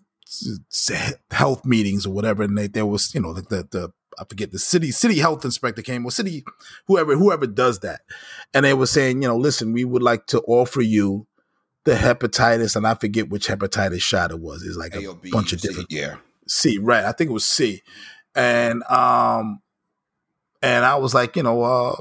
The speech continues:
Speaker 1: I don't know about a hepatitis shot." And they said, "Well, you know, you work with kids, you know, I mean, um, uh, especially, uh, you know, in that community where, you know, you have kids, you know, not necessarily where I was, but in the building, certainly,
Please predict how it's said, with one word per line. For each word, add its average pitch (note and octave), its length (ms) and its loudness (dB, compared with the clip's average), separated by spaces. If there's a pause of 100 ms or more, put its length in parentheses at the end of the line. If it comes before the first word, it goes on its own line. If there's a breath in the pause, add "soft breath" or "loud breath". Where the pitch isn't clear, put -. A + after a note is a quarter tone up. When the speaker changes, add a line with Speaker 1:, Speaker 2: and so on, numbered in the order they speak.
(140)
Speaker 1:
I - 420 -4
don't A2 180 -2
know G#2+ 120 -2
about G#2 220 -4
a G#2 140 -2
hepatitis G2+ 360 0
shot." B2 200 2
And B2 80 -2
they A#2 40 -2
said, C#3 120 0
"Well, C3+ 200 2
you D#3 80 0
know, C3+ 60 0
you B2 120 0
work C#3 200 2
with B2+ 120 -8
kids, B2 520 2
you C3 80 -4
know, A#2 320 -2
I G2+ 60 -2
mean, G#2 440 -6
um, G#2+ 580 -2 (560 loud breath)
uh, G#2 420 2 (140)
especially, B2+ 400 2
uh, G#2+ 40 4
you B2 140 0
know, F#2 120 2
in F#2 100 -6
that B2+ 200 0
community G2 420 -6
where, G#2 160 -4
you B2 140 -6
know, G2 80 -4
you G#2+ 140 -2
have F#2+ 160 -4
kids, G#2+ 360 -6
you A#2+ 200 -10
know, G2 180 -10 (500)
not C#3 280 2
necessarily A2+ 380 -2 (140)
where F#2 180 -6
I D3+ 120 4
was, F#2 320 -4
but G2 220 -10 (120)
in A#2+ 180 0
the F#2+ 80 -4
building, A2+ 520 0 (300 soft breath)
certainly, A2+ 600 -2